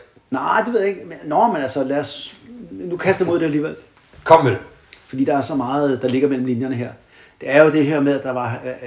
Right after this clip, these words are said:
Speaker 1: øh, den her fokus på hjerneskader og hovedskader generelt. Og det er jo forhøjet på special teams, for mere fart på.
Speaker 2: Ja.
Speaker 1: Altså kick-off return og punt return. Der løber mænd jo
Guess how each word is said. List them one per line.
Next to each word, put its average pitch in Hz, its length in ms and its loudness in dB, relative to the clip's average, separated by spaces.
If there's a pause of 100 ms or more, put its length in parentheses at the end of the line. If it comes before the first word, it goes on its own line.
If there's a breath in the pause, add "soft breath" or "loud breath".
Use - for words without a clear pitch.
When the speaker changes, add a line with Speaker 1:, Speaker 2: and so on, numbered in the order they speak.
(120)
Speaker 1:
øh, 120 120 -10
den 131 100 -2
her 135 60 -4
fokus 127 340 -4
på 117 340 -4
hjerneskader 107 500 -4 (280)
og 120 60 -12
hovedskader 120 480 -2
generelt. 107 360 -8
Og 123 100 -12
det 156 140 -2
er 127 60 2
jo 139 120 2 (1080 soft breath)
forhøjet 123 520 -4 (240)
på 107 60 -12
special 113 340 -6
teams, 131 200 -8
for 131 100 -4
mere 123 180 -2
fart 104 300 -4
på. - 140 -10 (240)
Speaker 2:
Ja. 110 60 -16
Speaker 1:
Altså 110 180 -8
kick-off 117 400 -4
return 110 360 -6
og 104 60 -10
punt 107 220 -6
return. 107 320 -4 (400 loud breath)
Der 127 80 -2
løber 143 280 6
mænd 135 240 2
jo 131 200 0